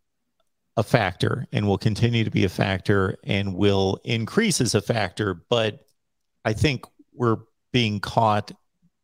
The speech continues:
too many times by the largest dollar signs and the aberration of the handful of players that are able to command a large, large amount of money.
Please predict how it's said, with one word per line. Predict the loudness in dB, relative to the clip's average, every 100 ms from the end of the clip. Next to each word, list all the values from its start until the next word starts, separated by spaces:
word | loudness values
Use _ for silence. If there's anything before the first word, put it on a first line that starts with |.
| _ _ _ _
too | 2
many | 4 2
times | 2 0 0
by | 0 2 2 0 -2 -8 -20 _
the | 2
largest | 4 2 2 0 0 0
dollar | 0 0 0
signs | 0 0 2 0 -2 -6 -4
and | -2 -2 -2
the | 0 2 2 -2 -8 -20 _ -2
aberration | 0 2 0 2 2 2 0 0
of | 0 0 2
the | 2 2 0 -4 -12
handful | -4 0 0 -2 0
of | 0 0
players | 0 2 2 0
that | 0 0
are | 0
able | 0 0 -2
to | -4 -2 0 0 -2 -6 -18 -20 -4
command | -2 0 0 0 -2 -2 -4 -8 _ _ -2
a | 0
large, | 2 2 2 2 2 -2 -4
large | -2 0 2 0 -2
amount | 0 0 -2
of |
money. | -2 -2 -2 -2 -6